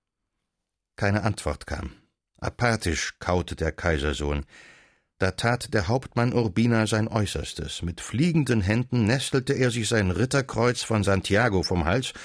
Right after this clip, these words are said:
und warf es scheppernd auf die Dokumente zwischen Saures und Scharfes. Der junge Herr sah auf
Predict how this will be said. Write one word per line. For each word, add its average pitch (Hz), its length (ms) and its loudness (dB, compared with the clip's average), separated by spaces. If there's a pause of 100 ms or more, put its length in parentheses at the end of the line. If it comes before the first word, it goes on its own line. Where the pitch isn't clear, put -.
(340)
und 95 140 0
warf 131 240 0
es 98 120 0
scheppernd 143 420 0
auf 113 140 0
die 107 120 -6
Dokumente 101 520 0
zwischen 127 380 2
Saures 104 420 2
und 98 120 0
Scharfes. - 500 -4 (1120)
Der 90 80 2
junge 87 220 4
Herr 87 200 0
sah 82 200 2
auf 101 340 -2